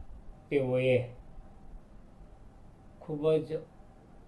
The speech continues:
મોટી રકમના દાન આપીને અને સમાજના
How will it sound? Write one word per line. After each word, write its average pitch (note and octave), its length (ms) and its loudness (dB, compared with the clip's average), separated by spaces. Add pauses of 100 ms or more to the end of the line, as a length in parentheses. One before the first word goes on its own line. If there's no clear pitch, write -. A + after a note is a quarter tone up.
(200)
મોટી C3 400 0
રકમના B2+ 480 2
દાન B2 360 0
આપીને A#2+ 500 -2 (1900)
અને E3+ 360 6
સમાજના C#3+ 960 4